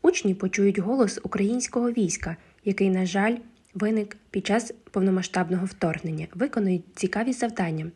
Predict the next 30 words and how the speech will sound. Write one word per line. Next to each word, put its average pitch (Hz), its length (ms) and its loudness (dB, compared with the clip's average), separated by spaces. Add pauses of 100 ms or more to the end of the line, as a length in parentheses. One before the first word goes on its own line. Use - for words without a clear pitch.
(180)
а 220 120 -4
далі 269 260 -2
поринуть 233 520 0
у 202 40 0
голос 185 340 0
класики 185 560 -4
і 185 60 -8
постараються 190 680 -4
віднайти 185 520 2 (540)
по 196 120 0
три 208 180 2
помилки 208 460 0
у 170 40 0
найвідоміших 165 760 -2
віршах. - 520 -10 (220)
Учні, 226 300 0
виконавши 214 440 2
цікаве 208 360 2
зів-, 196 340 -2
завдання, 208 500 0
дізнаються, 220 480 2
як 208 140 2
звучить 208 360 0
голос 208 360 2
дому 233 400 2 (140)
у 214 80 -4
часи 214 380 2
війни 208 400 2 (380)
від 190 160 0
слів 220 300 0